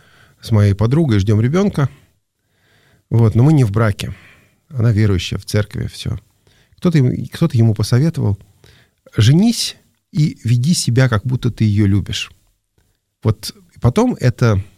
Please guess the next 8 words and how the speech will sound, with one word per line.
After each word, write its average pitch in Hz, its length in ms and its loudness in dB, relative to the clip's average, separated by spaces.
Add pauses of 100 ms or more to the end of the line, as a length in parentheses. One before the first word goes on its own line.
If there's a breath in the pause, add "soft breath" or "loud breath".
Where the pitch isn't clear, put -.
как 113 180 -2
будто 175 300 -2
перейдёт 113 380 0
в - 40 -4
реальность. 98 540 -4 (1200 soft breath)
Заботься 101 560 2
о 165 60 0
ней, 135 480 -4